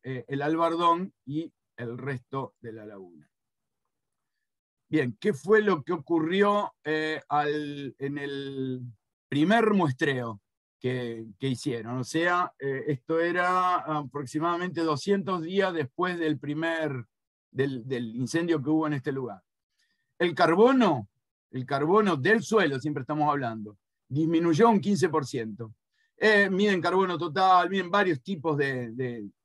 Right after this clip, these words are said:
varias mediciones que indican carbono, pero, eh, di-, la disminución fue del quince por ciento. El fósforo, que es uno de los macronutrientes de la plan-, de las plantas,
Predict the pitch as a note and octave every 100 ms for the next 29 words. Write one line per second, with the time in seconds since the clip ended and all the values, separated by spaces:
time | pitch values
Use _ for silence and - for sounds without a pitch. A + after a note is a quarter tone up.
0 | _ - F#3+ D#3+ D3 D3 C#3 B2 A3+ G3
1 | D3 - D3 B2+ C#3 D#3+ F3 D3+ D#3+ F#3+
2 | A3 G3 - F3+ G3+ G3+ - - C#3 C3+
3 | A#2 - _ C3 D#3+ C#3 C#3 C#3+ D3+ D3
4 | G#3 D#3 E3 E3+ D#3 D#3 D3+ C3+ C3+ B2
5 | - G3 _ _ _ _ _ _ _ _
6 | G3+ E3 G3+ A#3 C3 D#3 C#3+ B2+ F#3 F3
7 | D3 C3+ E3 D#3+ D3+ C3 C#3+ E3 D#3+ C#3
8 | B2+ C3 E3+ F#3 D#3 B2 B2 A#2+ F3 G3+
9 | F3+ B2+ A2+ G#2+